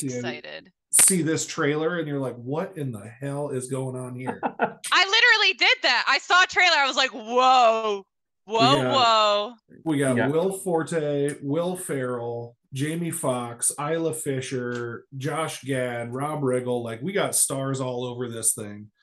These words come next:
Speaker 1: This, uh, very
Speaker 2: Sofia
Speaker 1: brief
Speaker 2: Vergara, Harvey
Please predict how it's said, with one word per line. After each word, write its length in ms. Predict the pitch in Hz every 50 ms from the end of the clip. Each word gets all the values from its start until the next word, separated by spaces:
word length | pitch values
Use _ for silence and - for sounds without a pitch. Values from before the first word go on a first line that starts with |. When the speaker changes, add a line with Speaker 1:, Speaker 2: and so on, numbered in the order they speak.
| _ _ _ _ _ _ _ _ _ -
Speaker 1:
This, 340 | 147 151 151 139 - -
uh, 300 | 143 135 127 117 117 - -
very 280 | 127 160 185 196 175
Speaker 2:
Sofia 460 | 139 - 127 135 147 294 302 302 269 262
Speaker 1:
brief 60 | 202
Speaker 2:
Vergara, 840 | - 214 190 208 - 185 226 240 285 302 294 302 294 294 294 294 294
Harvey 460 | 294 254 240 196 196 190 170 180 165